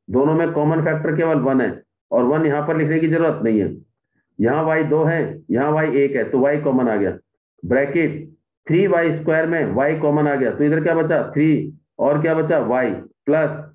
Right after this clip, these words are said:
फ़ाइव वाई, फ़ाइव वाई में से वाई बाहर आ गया तो बचा क्या, Five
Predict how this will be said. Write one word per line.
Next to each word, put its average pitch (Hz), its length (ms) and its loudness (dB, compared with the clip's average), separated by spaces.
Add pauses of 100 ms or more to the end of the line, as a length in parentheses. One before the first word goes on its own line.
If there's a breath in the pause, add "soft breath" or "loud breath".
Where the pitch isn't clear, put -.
(560)
फ़ाइव 151 720 -2
वाई, 131 200 -2 (500)
फ़ाइव 156 260 0
वाई 160 160 0
में 160 180 -2
से 165 100 0
वाई 151 260 0
बाहर 139 240 -2
आ 151 80 0
गया 156 160 -2
तो 160 60 -2
बचा 156 240 0
क्या, 151 220 0
Five 117 360 -4